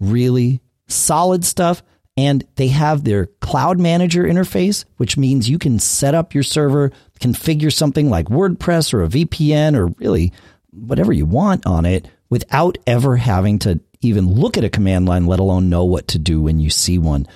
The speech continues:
Their cloud manager is right in the web, and it works and gets everything going for you so you can just get moving with your business. And we've got a twenty dollar credit for you.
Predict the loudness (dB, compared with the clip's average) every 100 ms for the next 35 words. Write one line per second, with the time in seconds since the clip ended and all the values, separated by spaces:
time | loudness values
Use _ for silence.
0 | -20 _ -6 -4 0 0 2 2 2 2
1 | 0 0 0 0 0 0 2 0 -2 -6
2 | _ -2 -2 -2 -2 0 -2 -4 -4 0
3 | 0 0 0 0 0 0 2 0 0 0
4 | 0 0 -2 -8 _ -2 0 0 0 0
5 | 0 -2 -2 -2 0 -2 0 -2 -4 -8
6 | -4 -4 -2 -4 0 0 0 -2 -4 -10
7 | _ _ 0 2 2 0 -6 _ _ _
8 | _ -2 0 0 -2 -2 0 0 2 2
9 | 0 0 -2 -2 -4 -2 -2 -4